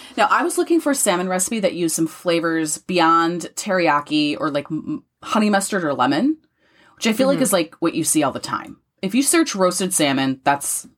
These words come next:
Speaker 1: that's what you find.
Speaker 2: One million recipes.
Speaker 1: Right. And so I was like, "Oh, man, okay, like, what could be something that goes out of the box a little bit?" And I found this recipe and had to try it. It's still kind of like teriyaki or, or any of the mustards. Like, it's a rub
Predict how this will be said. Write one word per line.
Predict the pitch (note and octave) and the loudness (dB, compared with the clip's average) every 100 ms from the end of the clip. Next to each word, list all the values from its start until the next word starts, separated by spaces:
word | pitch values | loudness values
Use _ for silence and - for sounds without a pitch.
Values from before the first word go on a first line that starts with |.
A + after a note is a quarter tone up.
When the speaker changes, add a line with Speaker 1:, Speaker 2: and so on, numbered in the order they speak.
| - | -4
Speaker 1:
that's | A2+ - | -4 -4
what | G#2 | -14
you | - | -12
find. | - E3 | -10 -4
Speaker 2:
One | F#3 F3 | 0 2
million | E3+ D#3 D3+ D3 C#3 C3+ A#2+ - - | 2 2 2 2 0 0 -4 -10 -12
recipes. | B2+ B2+ - - - - - | -4 -2 -4 -12 -12 -14 -10
Speaker 1:
Right. | - D#3 - - - - - | -2 -2 0 -6 -2 -2 2
And | F#3+ | 2
so | - | 4
I | F3+ | 2
was | E3 | 0
like, | D#3+ | -2
"Oh, | F#3 E3+ | 0 2
man, | D3+ C#3 | 2 2
okay, | D#3 D#3 B2+ | 0 -2 -4
like, | C3+ D#3 | -4 -4
what | E3 F3+ - | 0 0 0
could | - | -2
be | E3+ | 0
something | D#3+ D#3+ D#3 C#3+ | 2 0 0 -2
that | C3+ | -2
goes | C#3+ C#3+ C#3+ | -2 -2 2
out | C3 B2+ - _ _ - - | 2 0 -4 _ _ -20 -12
of | C#3 | -8
the | C#3 | -2
box | D3 C#4 F4 - | 2 2 0 -4
a | |
little | F#3+ E3 | -4 2
bit?" | D#3 | 2
And | - | 2
I | D3+ | 0
found | D3+ D#3+ F3 | 2 0 2
this | B3 F#3+ | 0 0
recipe | D#3 - D3+ | -2 -2 -4
and | D3 | -4
had | C#3+ D3 D#3 | -2 -2 -2
to | |
try | F#3+ - C3 | -6 -4 -2
it. | C3 C#3 - _ - - - | 0 -2 -6 _ -20 -20 -8
It's | F3 - | -6 -4
still | - - G4 F4+ A#3 G#3+ A#3+ | -4 -2 0 2 2 -2 -4
kind | - C4+ D#4+ | 0 2 2
of | C#4 | 2
like | A3 G3+ - | 0 0 -4
teriyaki | - F#3+ F3 D3 D3 B2 C3 | -4 0 2 2 0 -8 -4
or, | C3 A#2 | -4 -4
or | C#3 C#3+ | -2 0
any | - D#3 | 2 2
of | D#3+ | 2
the | C#3+ | 0
mustards. | C#3 C#3 C3 - C3+ | 0 0 -2 -4 -4
Like, | D#3 | -2
it's | E3 D#3+ | -4 -2
a | D#3+ | -2
rub | D#3+ D#3+ D#3 D3+ | 2 2 2 0